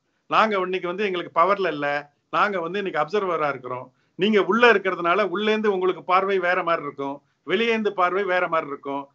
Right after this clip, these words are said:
ஒரு country வந்து ஒரு democracy வைப்ரண்டா இருக்கணும்னா எதிர்க்கட்சியும் ஆளுங்கட்சியும் நல்லா, இன்னைக்கு கேரளால என்ன பண்றாங்க, எதிர்க்கட்சியும் ஆளுங்கட்சியும் ஒண்ணா உட்காந்து press meet கொடுக்குறாங்க. ஒரு பேண்டமிக்கு ரெண்டு பேரும் ஒண்ணா போய் வெ-, வெள்ளத்தை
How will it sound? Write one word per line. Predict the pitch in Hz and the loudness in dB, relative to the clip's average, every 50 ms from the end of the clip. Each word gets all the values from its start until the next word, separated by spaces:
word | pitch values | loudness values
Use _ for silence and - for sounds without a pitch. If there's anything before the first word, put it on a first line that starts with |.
| _ _ | _ _
ஒரு | - 147 156 160 151 | -6 -4 -4 -4 -4
country | - 175 180 196 196 226 233 226 | -2 -2 -2 -2 -4 -6 -4 -2
வந்து | 202 185 180 185 196 | -2 -4 -2 -2 -2
ஒரு | 196 180 160 | -2 -2 -2
democracy | 151 165 170 196 208 214 208 202 180 - 190 180 | -2 -2 2 2 2 2 0 -4 -6 -6 -6 -4
வைப்ரண்டா | 156 165 180 180 185 185 180 170 180 165 | -4 -2 -4 -2 -2 -4 -4 -2 0 -2
இருக்கணும்னா | 160 156 143 143 143 139 156 196 240 226 - _ _ _ | -2 -2 -4 -10 -12 -8 -4 -4 -6 -6 -8 _ _ _
எதிர்க்கட்சியும் | - 160 175 226 226 220 214 190 - - 208 208 208 180 | -6 -2 0 0 0 0 -2 -6 -6 -4 -4 -2 0 2
ஆளுங்கட்சியும் | 170 180 190 196 185 175 180 175 170 - 196 233 262 254 - - _ _ | 4 2 2 0 -4 -6 -10 -10 -10 -8 -8 -8 -8 -10 -14 -20 _ _
நல்லா, | - 160 180 220 226 214 | -2 0 2 4 4 4
இன்னைக்கு | 196 185 170 165 - - | 4 2 -2 -4 0 2
கேரளால | 196 214 226 233 233 220 196 | 4 4 4 4 4 2 0
என்ன | 185 180 196 214 208 | 0 -2 -4 -4 -4
பண்றாங்க, | 196 190 170 160 165 160 160 160 165 151 - _ _ _ | -4 -8 -6 -6 -6 -6 -6 -8 -10 -10 -12 _ _ _
எதிர்க்கட்சியும் | - 185 208 254 254 - 226 202 202 - 220 233 220 | -8 -6 -6 -6 -6 -8 -8 -10 -10 -8 -6 -4 -2
ஆளுங்கட்சியும் | 180 185 202 208 208 185 190 185 - 233 220 185 | 0 0 -2 -2 -4 -6 -8 -8 -8 -8 -8 -6
ஒண்ணா | 180 190 214 247 247 226 208 | -6 -4 -2 0 0 0 0
உட்காந்து | 196 - 190 185 190 202 | -2 -4 -4 -4 -4 -6
press | 202 196 180 175 - | -6 -8 -10 -8 -8
meet | 196 185 - 160 | -8 -8 -8 -8
கொடுக்குறாங்க. | 143 151 139 131 131 123 117 113 - _ _ _ _ _ _ _ - | -8 -8 -6 -4 -6 -6 -6 -8 -14 _ _ _ _ _ _ _ -6
ஒரு | - 175 185 - - | -2 -2 0 2 4
பேண்டமிக்கு | 196 220 247 233 233 220 208 196 - 202 196 226 | 4 6 6 6 4 2 0 -2 -6 -6 -4 -2
ரெண்டு | 202 185 196 214 240 | 0 0 0 -2 0
பேரும் | 226 240 233 233 220 | 2 2 2 2 2
ஒண்ணா | 196 202 208 226 226 | 0 0 2 2 2
போய் | - 202 202 196 196 | 2 0 -2 -4 -4
வெ-, | 170 165 160 | -4 -4 -2
வெள்ளத்தை | 175 185 208 214 208 208 196 | -2 -2 -2 -2 -2 -4 -4